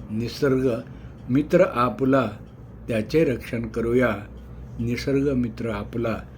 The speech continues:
त्याचे रक्षण करूया. निसर्गाच्या वतीने सगळ्या माणसांना या कवितेतून मी विनंती करतोय, निसर्गाचं रक्षण करूया,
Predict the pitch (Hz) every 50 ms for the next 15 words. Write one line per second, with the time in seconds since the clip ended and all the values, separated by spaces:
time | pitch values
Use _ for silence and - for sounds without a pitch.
0 | - - - - - - - 120 113 107 110 - 160 147 127 123 110 - - -
1 | 117 113 110 107 - 107 123 135 131 117 107 98 95 - - - - - - -
2 | - - - - - 117 120 120 - - 147 139 135 131 143 139 131 131 127 123
3 | 120 110 - - - - 131 127 120 117 117 117 107 - 143 143 135 131 113 92
4 | - - - - - - - - - - - - - 123 123 143 151 147 131 123
5 | 123 123 110 - 131 123 120 120 113 104 92 - - - 120 117 120 123 120 123
6 | - 117 110 113 110 - 117 110 - - 123 110 95 - - - - - - -
7 | - - - 107 107 104 110 113 117 123 123 123 139 135 127 127 123 107 - -
8 | 113 110 113 - - - - - - 110 110 107 - 123 113 113 113 117 110 107
9 | - 110 104 110 107 - - - 127 120 120 - 127 127 131 135 135